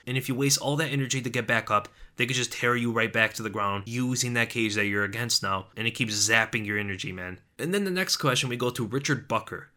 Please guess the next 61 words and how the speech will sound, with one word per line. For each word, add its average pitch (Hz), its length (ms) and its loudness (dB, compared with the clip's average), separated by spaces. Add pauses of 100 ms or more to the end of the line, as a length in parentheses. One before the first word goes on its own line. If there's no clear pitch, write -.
(320)
Prime 143 440 2
<laughs> - 0 -
Brendan 143 400 2
Schaub 107 540 2
versus 107 440 -2
top 110 300 -6
fifteen 117 460 -4
middleweights. 98 520 -4 (140)
Did 110 140 -4
Brendan 151 340 0
Schaub 143 80 -6
ever 120 200 4
have, 101 220 -2
like, 101 200 0
a 90 80 -14 (100)
prime, 95 540 -10
though? 101 260 -4 (240)
I'm 135 80 -2
gonna 143 140 4
be 120 140 2
honest, 113 300 4
he 117 80 0
loses 107 380 0
to 95 220 -4 (500)
most 98 400 -2
of 87 80 -8
them. 87 200 -12
I 123 120 6
don't, 117 200 6
<laughs> 117 80 0
I 123 60 0
don't 143 120 4
even 131 120 2
know 120 120 0
if 110 40 -4
this 113 160 2
is 110 60 -2
a 104 80 -2
serious 98 320 -2
question. 95 440 -6
I 143 120 2
think 175 140 4
he 170 40 6
loses 147 300 8
to 135 100 0
most 110 320 0
of 98 60 -2
them. 98 100 0
If 98 100 -6
I 123 120 -2
look 120 260 -4
at, 107 300 -2 (120)
just 160 220 -2
off 147 140 0
the 135 80 -4
top 123 160 0
of 117 40 -4
my 110 160 -2
head, 107 280 0
you 98 160 -4
know, 98 220 -6